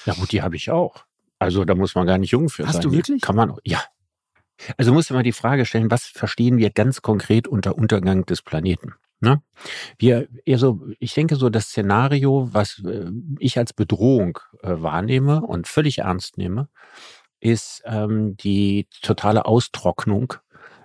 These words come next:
Speaker 1: der Gebiete südlich der Sahara zum Beispiel. Also wir haben ja jetzt schon im Mittelmeerraum,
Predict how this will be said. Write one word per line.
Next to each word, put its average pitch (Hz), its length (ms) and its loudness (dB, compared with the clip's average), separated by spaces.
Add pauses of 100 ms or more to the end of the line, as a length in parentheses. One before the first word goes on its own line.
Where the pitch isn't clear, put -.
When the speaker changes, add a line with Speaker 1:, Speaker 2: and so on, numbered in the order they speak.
(160)
Speaker 1:
der 95 400 2
Gebiete 107 400 0
südlich 101 380 -2
der 92 120 0
Sahara 82 440 -2
zum - 180 -8
Beispiel. - 440 -10 (920)
Also 98 180 2
wir 107 120 4
haben 113 120 2
ja 107 80 4
jetzt 104 180 2
schon 98 140 -2
im 90 80 2
Mittelmeerraum, 90 800 -2